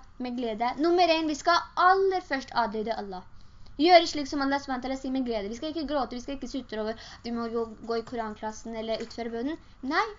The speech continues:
gjør det med glede. Den andre vi skal adlyde, det er Nabi sallallahu alaihi wa sallam.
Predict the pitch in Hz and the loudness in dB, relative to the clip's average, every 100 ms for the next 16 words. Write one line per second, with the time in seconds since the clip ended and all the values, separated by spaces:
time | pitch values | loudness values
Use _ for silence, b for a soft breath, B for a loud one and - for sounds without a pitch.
0 | - 277 277 339 311 294 247 277 311 B | -4 -2 0 -2 -2 -4 -2 -2 -2 B
1 | B B B - 339 440 415 - 403 339 | B B B 2 4 6 2 2 4 4
2 | 254 226 339 392 320 - 311 - 240 208 | 0 2 4 4 2 -2 -2 -2 -4 -4
3 | 220 214 269 277 269 233 240 294 320 B | -6 -2 0 0 -2 0 4 4 2 B
4 | B - 247 277 294 349 339 - 254 220 | B -6 0 0 2 0 -2 -6 -6 -4
5 | 220 214 208 233 226 208 208 208 - 196 | -4 -4 -8 -10 -8 -8 -10 -12 -14 -14
6 | 196 | -14